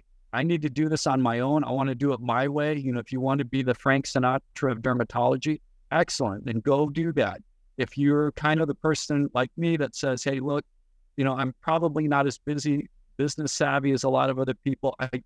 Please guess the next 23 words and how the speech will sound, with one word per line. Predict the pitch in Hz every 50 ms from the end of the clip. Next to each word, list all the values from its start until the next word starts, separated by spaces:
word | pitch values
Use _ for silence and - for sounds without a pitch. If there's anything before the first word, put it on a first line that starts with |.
| -
I | 123 120
don't | 113 - - 143 147 151 - -
really | 139 151 147 143 135
wanna | 127 131 135 131 135 131 127
run | 123 135 131 123
the | 117 98 - -
business. | 127 131 135 - - 160 147 - 120
I | 110
just | 104 113 135 123 - -
wanna | 123 123 123 123 120 113
do | 113 - 135 139 135
the | 127 113 - _ -
patient | 127 131 135 - - 165 156 - - -
thing." | 165 160 160 160 - _ _ _ _ _ - - _ - -
You | - 135
know, | 131 123 113 127 -
Kaiser | - - 131 139 139 - 160 151
worked | 139 139 139 135 - -
for | - - - 131
me. | 127 135 127 113 101 92 - _ _ _ _ -
And, | 131 135 120 -
and | 143 139 135 139
again, | 127 120 147 147 135 117 107